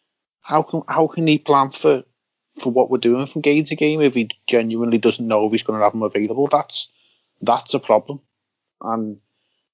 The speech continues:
it's a problem that we can a-, address right now in the next two weeks that we think we've got until the window shuts. But right now, it just genuinely doesn't look like we're, we're gonna, and it just looks like we're rolling by, like,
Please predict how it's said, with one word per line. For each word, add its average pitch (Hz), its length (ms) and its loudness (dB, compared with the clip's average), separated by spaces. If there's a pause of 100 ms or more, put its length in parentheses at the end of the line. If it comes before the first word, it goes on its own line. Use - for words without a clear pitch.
(120)
it's 117 180 -2
a 120 40 2
problem 120 380 0
that 120 120 2
we 120 100 2
can 120 160 -4
a-, 107 160 -6 (120)
address 113 540 -2 (120)
right 113 260 0
now 110 280 -2 (300)
in 120 140 -4
the 117 60 -2
next - 540 -6 (460)
two 143 300 0
weeks 170 340 -2
that 151 140 -2
we 147 80 -6
think 147 220 -6
we've 147 100 -2
got 151 160 2
until 151 200 0
the 147 60 4
window 151 320 2
shuts. - 440 -6 (840)
But 120 120 2
right 127 200 2
now, 120 200 0
it 113 100 -4
just - 200 -8
genuinely 110 420 -4
doesn't 110 220 -6
look 98 120 -8
like 104 140 -2
we're, 107 240 2
we're 117 240 -2
gonna, 120 320 0
and 135 160 0
it 117 100 -2
just - 220 -2
looks 117 160 -4
like 113 180 0
we're 113 80 0
rolling 107 380 -2
by, 107 380 0 (1300)
like, 113 220 -6